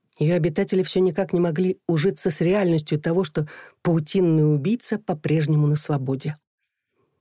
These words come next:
В конце концов, ведь Клайв и Рикки сидели за решеткой,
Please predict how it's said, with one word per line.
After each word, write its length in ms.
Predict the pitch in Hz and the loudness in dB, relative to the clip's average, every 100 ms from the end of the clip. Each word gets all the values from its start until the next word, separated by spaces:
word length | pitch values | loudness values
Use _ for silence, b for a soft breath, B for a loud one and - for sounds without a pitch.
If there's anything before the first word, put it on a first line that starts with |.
| _ _ _ - | _ _ _ -12
В 100 | - | -2
конце 320 | 156 147 151 | -2 0 -2
концов, 440 | 147 143 170 156 | 0 0 0 0
ведь 180 | 170 156 | -2 -4
Клайв 440 | - 165 170 156 156 | -4 -2 0 0 0
и 60 | |
Рикки 320 | 160 165 - | 0 0 -2
сидели 360 | 151 151 156 156 | -2 0 2 2
за 120 | 151 | 2
решеткой, 600 | 147 147 247 262 - 135 | 2 0 -2 -4 -4 -6